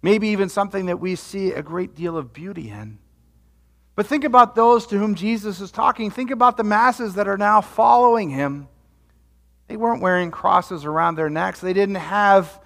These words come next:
crosses on the back of their animals. No, when they thought of a cross, they thought of an implement of suffering, an implement of punishment.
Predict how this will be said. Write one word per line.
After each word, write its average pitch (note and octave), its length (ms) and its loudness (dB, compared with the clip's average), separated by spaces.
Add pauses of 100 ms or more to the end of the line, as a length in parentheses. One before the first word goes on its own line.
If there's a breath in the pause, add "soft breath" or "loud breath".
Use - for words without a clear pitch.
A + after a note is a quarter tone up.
(280 soft breath)
crosses D#3+ 840 2 (360)
on F3 180 -6
the E3+ 80 -6
back F3+ 360 0
of C#3 80 -8
their C#3+ 160 -4
animals. D3+ 680 -10 (1300)
No, G3+ 200 6
when G3+ 120 2
they A#3 140 0
thought A3+ 240 4
of G3 100 0
a F3 40 -6
cross, A#3 500 4
they G3+ 140 -2
thought G3+ 200 4
of F#3 120 0
an F3+ 100 -6
implement G3 460 -4
of C#3 80 -8
suffering, G#3 560 0
an F3 80 -4
implement G3+ 400 -2
of - 260 -4
punishment. F3+ 800 -6